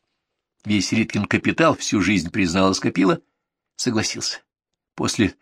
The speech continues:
такого разорения деньги, сами понимаете, были ой как нужны. "Только не сегодня", — сказал, считая, что прежде надо с Тонькой помириться,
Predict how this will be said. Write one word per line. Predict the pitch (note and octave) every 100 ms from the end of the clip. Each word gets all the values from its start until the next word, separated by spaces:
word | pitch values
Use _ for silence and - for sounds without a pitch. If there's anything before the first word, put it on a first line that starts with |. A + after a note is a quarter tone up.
| _ _ _
такого | A2 - A2 G#2+
разорения | F#2+ G2 A2 G#2+ G#2+
деньги, | F2+ A2 A2 G#2+ A2+ - _ _
сами | - G#2+ G2+
понимаете, | G2+ G#2 G#2 G#2 -
были | - F#2+ -
ой | A#2 A#2+
как | A2 A#2+
нужны. | F#2 F#2 E2+ _ _ _ _ _ _ _ -
"Только | C#3+ C#3 C#3+ D3
не | D#3 C#3
сегодня", — | - F3 D#3+ G#2+ G#2
сказал, | - - G2 F#2+ - -
считая, | - - A2+ F#2+
что | - G2
прежде | - A2 G2+ F#2
надо | F#2+ G#2 F#2+
с | -
Тонькой | - F3 C#3+ G2+
помириться, | G2 F#2 F2+ F#2+ - B2+